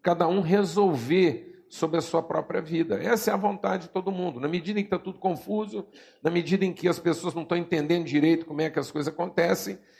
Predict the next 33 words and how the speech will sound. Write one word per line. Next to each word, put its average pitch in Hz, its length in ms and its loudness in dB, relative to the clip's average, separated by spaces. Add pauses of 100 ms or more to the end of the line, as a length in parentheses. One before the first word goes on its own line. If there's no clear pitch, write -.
(120)
então 196 260 2
o 220 60 2
que 240 140 -4
que - 80 -10
seria 165 300 4
a 151 40 2
salvação? 123 540 -2
A 123 40 -2
salvação 202 500 -2
seria 226 320 0
cada 220 240 0
um 214 80 -2
defender 214 420 2
seu 196 160 -4
próprio 196 300 -2
interesse 196 560 0 (300)
e 170 100 2
cuidar 165 760 0 (340)
de 160 120 -6
realizar 151 460 2
sua 160 160 -6
própria 143 320 -2
vontade. 127 640 -4 (360)
E 180 160 0
isso 220 280 -2
é 202 40 2
o 220 100 0
caos. 170 600 0
Isso - 200 -14
tá 151 80 -2
virando 156 540 0
uma 170 320 -2
grande 170 520 0